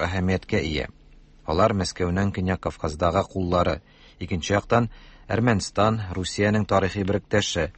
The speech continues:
Әмма тарихи беректәш белән ныклы элемтә булмаганда, ул башка тарафларга карый башлый. Русия моны фәкать Грузиядә үзенә дус хакимият урнаштырып кына үзгәртә ала.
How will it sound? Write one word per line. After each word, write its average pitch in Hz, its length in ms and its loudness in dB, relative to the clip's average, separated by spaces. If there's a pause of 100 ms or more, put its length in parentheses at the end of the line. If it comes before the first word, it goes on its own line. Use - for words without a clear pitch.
(440)
Әмма 104 240 0
тарихи 101 400 0
беректәш 95 540 -2
белән 104 340 2
ныклы 98 320 -2
элемтә 85 320 -2
булмаганда, 98 640 2 (340)
ул 117 180 -2
башка 107 320 0
тарафларга 90 540 0
карый 90 220 0
башлый. 82 420 -4 (1040)
Русия 117 460 0
моны 110 260 4
фәкать - 480 0
Грузиядә 98 640 2
үзенә 95 380 0
дус 95 180 -4
хакимият 95 500 -2
урнаштырып 90 560 -4
кына 87 220 0
үзгәртә 85 460 -2
ала. 78 240 2